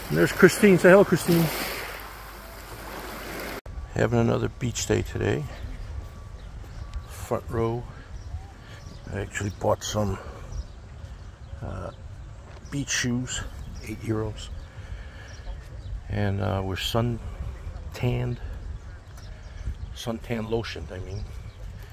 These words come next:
Uh, these, again, uh, the same place we were before. You got the safe, two towels, two chairs, an umbrella for fifteen euros on the front row. You can go in the back.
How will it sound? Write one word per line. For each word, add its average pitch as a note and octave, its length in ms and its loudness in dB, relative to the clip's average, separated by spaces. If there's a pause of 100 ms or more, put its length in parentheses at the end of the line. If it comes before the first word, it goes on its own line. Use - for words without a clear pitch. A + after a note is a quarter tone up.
(800)
Uh, F#2+ 200 -4 (120)
these, G2+ 300 -4
again, G2+ 400 2
uh, F#2+ 140 2
the G2 100 -6
same G2 300 -2
place - 260 0
we F#2 80 0
were F#2 60 2
before. F2+ 420 -2 (180)
You G2+ 60 -6
got F2 180 -6
the - 60 -10
safe, - 540 -4 (1400)
two B2 120 -6
towels, G2+ 480 2
two - 100 -4
chairs, G#2 480 2
an F2+ 60 -4
umbrella F#2 560 4
for - 160 -10
fifteen - 480 -8
euros E2+ 480 -10
on F#2 60 -8
the G2 60 -2
front - 320 -4
row. G#2+ 220 4 (1800)
You A2 100 -4
can A2 180 0
go G#2+ 160 4
in G2+ 60 4
the F#2 60 2
back. C#3 280 0